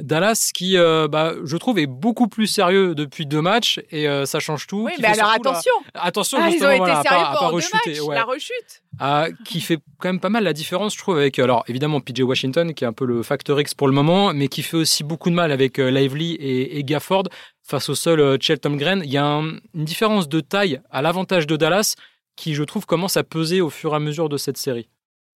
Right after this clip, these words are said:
Speaker 2: Peut-être. Je sais pas, euh, je, je n'ai pas encore assez confiance, euh, en eux. Même si je me dis que tant que Kyrie est là, euh,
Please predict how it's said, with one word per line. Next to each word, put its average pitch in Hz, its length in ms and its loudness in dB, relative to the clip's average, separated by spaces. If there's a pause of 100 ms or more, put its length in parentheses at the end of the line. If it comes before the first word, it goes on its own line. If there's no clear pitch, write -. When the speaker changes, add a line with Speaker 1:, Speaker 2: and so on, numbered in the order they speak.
(680)
Speaker 2:
Peut-être. 170 640 -6 (200)
Je 175 160 0
sais 214 220 -2
pas, 185 440 2
euh, 156 300 -2
je, 151 240 0
je 175 160 0
n'ai 185 180 2
pas 220 140 2
encore 202 300 2
assez 185 260 -4
confiance, 185 600 -10
euh, 165 160 -10
en 170 260 -8
eux. 214 180 -6 (440)
Même 220 260 2
si 247 240 0
je 214 80 2
me 220 100 4
dis 226 240 2
que 220 60 -10
tant 240 200 2
que 220 140 2
Kyrie 208 500 4
est 202 60 4
là, 220 360 2
euh, 185 140 0